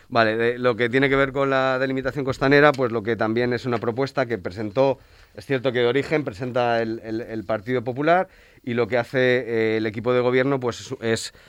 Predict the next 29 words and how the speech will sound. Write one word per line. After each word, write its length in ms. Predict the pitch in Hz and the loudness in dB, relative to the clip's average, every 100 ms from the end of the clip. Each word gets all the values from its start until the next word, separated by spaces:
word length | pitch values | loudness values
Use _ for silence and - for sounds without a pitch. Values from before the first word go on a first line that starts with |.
| - 107 | -10 2
añadir 400 | 123 123 131 135 | 6 8 8 8
a 40 | |
esa 140 | 135 | 4
propuesta, 640 | 127 127 131 147 - 156 131 | 2 2 2 0 2 2 4
la, 200 | 107 101 | 0 -2
la 80 | |
modifica 400 | 104 104 98 123 | -2 -2 -2 0
un 120 | 123 117 | 0 2
poco 280 | 147 160 | 0 0
para, 220 | 127 107 98 | 0 0 0
para 300 | 101 87 87 | -2 -4 -4
ser 160 | 104 | -4
aprobada 420 | 101 113 135 139 | 0 4 6 8
y 60 | 143 | 6
para 200 | 113 95 | 2 -2
que 300 | 92 87 90 | -4 -6 -6
vayamos 400 | 90 90 101 95 | -6 -6 -6 -4
todos 320 | 113 107 101 | -2 -2 0
a 60 | 113 | 2
una, 280 | 120 117 127 - - - - | 2 2 -2 -10 -20 -20 -10
y 160 | 131 123 | 0 2
lo 140 | 123 | 4
que 100 | 123 | 4
se 100 | 123 | 4
hace 280 | 139 139 127 | 4 6 6
es 180 | 127 139 | 4 0
modificar 480 | 120 110 95 117 117 | -2 -2 -2 0 0
esa 160 | 120 | 0
propuesta 600 | 117 120 147 143 165 175 | -2 0 0 0 0 -2